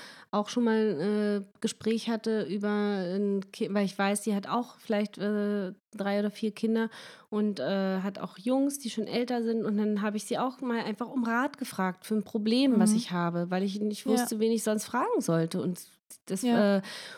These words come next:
Speaker 1: und das war dann schon sehr persönlich. Und sie kennt ja das Kind
Speaker 2: Okay.
Speaker 1: auch persönlich. Und trotzdem
Speaker 2: Mhm.
Speaker 1: fand ich's in dem Moment angemessen, weil mir das geholfen hat, ne? Und,
Speaker 2: Ja,
Speaker 1: äh,
Speaker 2: aber das
Speaker 1: weil
Speaker 2: ist
Speaker 1: ich
Speaker 2: ja
Speaker 1: auch
Speaker 2: auch
Speaker 1: denke,
Speaker 2: ganz,
Speaker 1: es ist,
Speaker 2: ja.
Speaker 1: ja, äh, genau, aber was ich sagen will damit, also,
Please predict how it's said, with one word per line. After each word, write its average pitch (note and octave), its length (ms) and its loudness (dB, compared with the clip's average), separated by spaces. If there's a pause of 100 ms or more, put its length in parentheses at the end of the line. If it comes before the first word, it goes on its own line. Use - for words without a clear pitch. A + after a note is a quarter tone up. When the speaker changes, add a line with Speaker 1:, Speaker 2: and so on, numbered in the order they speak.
(100)
Speaker 1:
und G#3+ 300 0 (180)
das G#3+ 200 0
war A3+ 80 4
dann A3+ 200 4
schon D#4 260 2
sehr F#3+ 220 2
persönlich. F3 680 0
Und F3+ 120 -2
sie G#3 100 -2
kennt B3+ 300 0
ja A3 80 4
das F3+ 180 0
Kind G#3+ 240 0
Speaker 2:
Okay. - 20 0
Speaker 1:
auch - 140 -4
persönlich. E3 680 0 (360)
Und A3 180 2
trotzdem A#3 500 2
Speaker 2:
Mhm. B3 60 0
Speaker 1:
fand A#3 280 0
ich's A3+ 120 -2
in A3+ 100 0
dem A3 120 2
Moment A3+ 340 2
angemessen, F3 880 2
weil F#3+ 520 0 (160)
mir G#3+ 200 2
das G#3 180 -2
geholfen A3 560 -2
hat, E3 200 -6
ne? G3 220 -4 (640)
Und, G#3+ 120 6
Speaker 2:
Ja, G3+ 260 6
Speaker 1:
äh, - 40 0 (260)
Speaker 2:
aber G#3+ 120 6
das G#3 100 8
Speaker 1:
weil G#3+ 40 6
Speaker 2:
ist A#3 120 4
Speaker 1:
ich - 0 -
Speaker 2:
ja - 140 8
Speaker 1:
auch A3 40 6
Speaker 2:
auch A3 40 2
Speaker 1:
denke, A#3 300 8
Speaker 2:
ganz, C4 60 8 (240)
Speaker 1:
es - 120 0
ist, A#3+ 240 2
Speaker 2:
ja. G#3 300 2
Speaker 1:
ja, G#3+ 400 0
äh, A3+ 100 0 (120)
genau, B3 300 4
aber A3 180 4
was A3+ 100 2
ich A3+ 140 -4
sagen B3 280 0
will B3 80 0
damit, A#3+ 240 0
also, A3+ 240 0